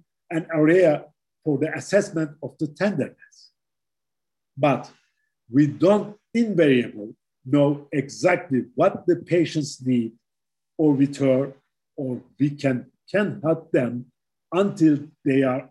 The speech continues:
already standing in front of, front of us. Telemedicine technology is important, but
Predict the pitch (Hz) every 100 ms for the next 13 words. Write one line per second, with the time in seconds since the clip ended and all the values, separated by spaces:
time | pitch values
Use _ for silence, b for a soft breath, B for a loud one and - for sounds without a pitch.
0 | - 175 151 135 127 123 120 - _ _
1 | - - 156 151 139 135 - 123 - 143
2 | 131 - - _ _ _ _ 165 180 147
3 | 131 - - - - - - _ _ _
4 | _ _ _ _ _ _ 151 160 180 165
5 | 151 160 - 147 156 151 143 123 127 120
6 | 143 143 - - _ _ _ _ _ _
7 | _ _ _ 147 147